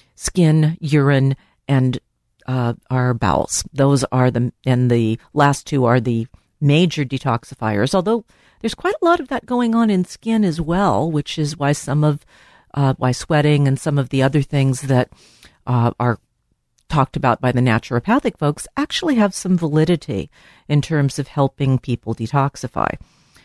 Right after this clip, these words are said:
Uh, there's an, uh, for example, there's an Ayurvedic thing called oil pulling, where you put, you know, virgin coconut oil or some other co-, oil in your mouth and swish it around. And the idea is that you might be able to get lipid-soluble compounds,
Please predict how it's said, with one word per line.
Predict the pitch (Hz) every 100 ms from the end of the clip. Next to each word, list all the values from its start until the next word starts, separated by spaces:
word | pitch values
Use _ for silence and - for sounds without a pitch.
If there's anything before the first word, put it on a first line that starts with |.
| - - _ _ -
Uh, | 147 139 135 _ _ -
there's | 143
an, | 127 - _ -
uh, | 131
for | 120 120
example, | 131 127
there's | - 123
an | -
Ayurvedic | 127 120 117 139 135 -
thing | - 127
called | 123 131 117 - 139
oil | 143 147
pulling, | 135 120 87 50 113
where | 113
you | 117
put, | - - 107 - - _ _ _ -
you |
know, | 101
virgin | 104 127 117 -
coconut | 123 160 156 143 139
oil | 131 127 127 123
or | 117
some | 143
other | 127 -
co-, | - - 139
oil | 131
in | 127
your | 120
mouth | 120 110 - - - -
and | 135 131
swish | - 139 123
it | 131
around. | 120 156 175 139 - _ _
And | 202 202
the | 196
idea | 190 202 175
is | 165 151
that | 156 -
you |
might | 143 135 -
be | - 127
able | 127 123
to | -
get | 123 120
lipid-soluble | - 135 - 165 - 139 135 127 123
compounds, | - 113 110 95 120 -